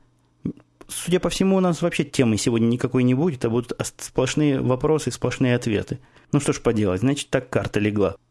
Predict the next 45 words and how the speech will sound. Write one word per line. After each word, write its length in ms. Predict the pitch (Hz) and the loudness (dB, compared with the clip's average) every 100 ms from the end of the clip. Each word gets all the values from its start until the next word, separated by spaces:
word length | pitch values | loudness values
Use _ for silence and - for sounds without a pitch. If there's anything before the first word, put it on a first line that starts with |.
| - | 0
Просит 280 | 160 160 - | 2 2 0
слушатель 320 | 165 - 127 | -2 0 0
рассказать 560 | 135 - 151 147 143 - | 0 2 2 2 -2 -6
впечатления 480 | 123 123 151 147 135 | -4 -2 2 4 4
от 100 | 135 | 2
новых 240 | 135 127 | 0 2
маков 460 | 139 156 156 131 - _ - | 2 2 0 -4 -8 _ -4
и 240 | 117 110 | 0 0
что 220 | - 139 | 0 2
я 140 | 131 123 | 4 4
о 60 | |
них 220 | 120 113 | 2 0
думаю. 500 | 120 147 170 156 135 - _ _ - | 0 2 4 2 0 -4 _ _ -6
А 120 | 117 | 0
также 260 | 139 139 | 0 2
был 140 | 131 131 | 2 2
вопрос, 480 | 127 139 147 135 - _ | 2 2 0 -2 -12 _
связанный 420 | - 139 127 123 | -2 2 4 2
с 100 | 120 | 0
этим, 220 | 147 139 123 | -2 -2 -2
пошатнутся 540 | - 139 131 139 131 | -2 -2 -2 0 0
ли 80 | 127 | 0
позиции 400 | 127 120 127 131 | 0 0 0 2
Microsoft 560 | 113 113 117 - 123 | 2 0 -2 0 -2
с 40 | - | -2
выходом 500 | 113 120 120 117 - _ _ _ | 0 0 2 0 -2 _ _ _
Mac 260 | 117 117 - | 0 0 0
O 140 | 135 | 0
S 200 | 113 - - - | 0 -6 -10 -4
for 160 | 120 - | -2 0
Intel. 420 | 110 92 92 - _ _ _ _ _ - | -2 -2 -4 -6 _ _ _ _ _ 0
Про 160 | 160 | 4
новые 200 | 180 175 | 4 4
маки 240 | 156 147 143 | 4 2 0
ничего 240 | 135 147 | 2 2
особенного 340 | 123 120 120 117 | 2 2 2 0
сказать 300 | - 123 131 | 0 0 2
не 80 | |
могу, 220 | 135 156 151 | 2 2 0
в 40 | |
руках 260 | 110 123 - | 0 -2 -2
я 80 | 120 | -2
их 120 | - | 0
не 140 | 117 | 2
держал. 420 | 117 120 143 170 | 2 2 2 0